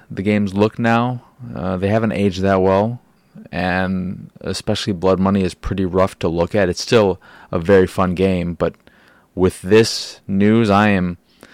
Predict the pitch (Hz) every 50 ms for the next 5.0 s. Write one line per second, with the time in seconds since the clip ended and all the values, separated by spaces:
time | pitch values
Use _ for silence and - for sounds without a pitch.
0 | - - - - - _ - - 123 131 131 120 107 98 90 107 110 117 117 120
1 | 117 117 117 117 113 101 92 95 98 98 98 98 98 98 95 92 85 82 78 85
2 | 92 92 90 87 82 82 78 - - - - - - - - - - - - -
3 | 90 80 87 85 87 82 - 95 - _ - 104 92 - - 87 90 85 78 90
4 | 85 82 85 - _ - 85 78 87 90 85 85 85 85 85 85 85 85 87 95